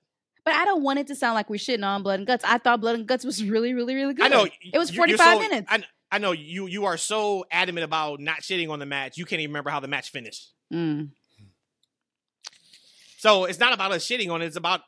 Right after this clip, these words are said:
Speaker 2: me giving my personal thoughts on the actual match and the feud itself, and then proving to you that the ending didn't work 'cause you forgot how the finish was. That's, that's crazy talk. That's like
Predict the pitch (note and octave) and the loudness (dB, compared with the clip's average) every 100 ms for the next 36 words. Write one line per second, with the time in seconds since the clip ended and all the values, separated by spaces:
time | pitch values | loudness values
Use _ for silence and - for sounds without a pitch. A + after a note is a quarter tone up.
0 | _ C#3+ E3 G#3 G3+ F#3 F3+ F3+ G#3 G3 | _ -8 -4 0 2 4 4 2 -2 -2
1 | E3+ E3+ D#3+ D#3+ D#3 D3 D3+ E3 - D3+ | -6 -4 -4 -4 -6 -4 2 2 0 -2
2 | D#3 E3 D3+ C#3+ E3 D3 - F#3 D3 - | -2 -2 -8 -10 -10 -10 -6 -6 -6 -10
3 | _ _ _ F#3+ F#3 A3 A3 G#3 F#3 _ | _ _ _ -2 2 4 2 0 -10 _
4 | - D#4 D#4 G3+ F#3+ D#3 C#3+ E3 G3 _ | 0 0 0 -2 -4 -4 -6 -8 -12 _
5 | _ _ _ _ G3 F3+ F3 - _ - | _ _ _ _ 2 2 0 -4 _ -2
6 | G3 B3+ A#3+ G3+ A3 G#3 C#4 - _ _ | 4 4 4 2 2 2 -2 -2 _ _
7 | _ _ _ F3 C3 C4 D#4 F#3+ F3 F3+ | _ _ _ -8 2 4 4 2 2 2
8 | E3+ F#3+ F3+ E3+ D#3 F3+ D#3 C3+ C3+ A2+ | 2 4 4 2 -2 -4 -6 -8 -10 -12
9 | G2+ - _ _ _ _ _ _ _ _ | -16 -20 _ _ _ _ _ _ _ _
10 | _ _ _ _ _ _ _ _ _ _ | _ _ _ _ _ _ _ _ _ _
11 | _ _ _ _ _ _ _ _ _ F#3 | _ _ _ _ _ _ _ _ _ 0
12 | - _ D3+ E3+ - F#3 C#3 B2+ B2 - | 0 _ -2 -2 -2 -6 -8 -14 -16 2
13 | A3+ A#3+ A3+ G#3 | 2 4 0 0